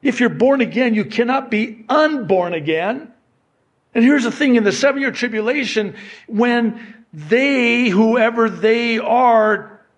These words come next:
accept whatever this is, it's not gonna be something that, you know, unwittingly they do. No, it's gonna be a decision they make to worship the beast, the image of the beast,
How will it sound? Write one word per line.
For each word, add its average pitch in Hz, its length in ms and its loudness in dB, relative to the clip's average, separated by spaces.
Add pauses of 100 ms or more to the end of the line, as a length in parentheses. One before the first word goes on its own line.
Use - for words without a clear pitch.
accept 262 800 -2
whatever 220 600 0
this 208 560 -2
is, 214 960 0 (920)
it's 190 200 -4
not 277 200 0
gonna 254 180 0
be 226 320 0
something 220 600 -4
that, 196 300 2
you 214 80 0
know, 202 260 0
unwittingly 208 960 0
they 175 260 -4
do. 247 760 -4 (840)
No, 269 340 4
it's 208 200 0
gonna 254 240 2
be 240 460 -2
a 214 100 -4
decision 202 800 -2
they 196 200 0
make 220 720 -6 (1400)
to 220 120 2
worship 220 800 0
the 214 80 -4
beast, 190 580 -4
the 208 300 -6
image 247 360 -2
of 196 180 -4
the 185 80 -4
beast, 226 760 -6